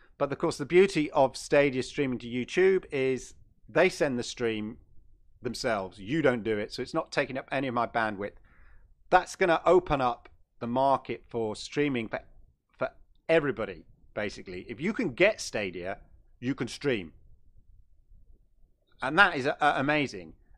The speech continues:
And they know the value, and we've read it before in press stuff and things like that, they know the value of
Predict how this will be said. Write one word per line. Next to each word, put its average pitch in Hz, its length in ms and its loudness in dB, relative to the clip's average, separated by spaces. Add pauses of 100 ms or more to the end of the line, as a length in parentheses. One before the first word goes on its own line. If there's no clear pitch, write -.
And 131 240 -2
they 214 260 6
know 120 580 2 (400)
the 139 120 0
value, 117 800 2 (340)
and 120 220 -2
we've 123 160 -2
read 170 160 8
it 156 40 -4
before 160 540 4
in 127 240 -4
press - 340 -2
stuff - 360 0
and 104 280 -8
things 135 220 -8
like 113 180 -4
that, 107 220 -6 (380)
they 190 340 4
know 123 520 4 (280)
the 135 180 -4
value 120 880 4
of 113 220 -2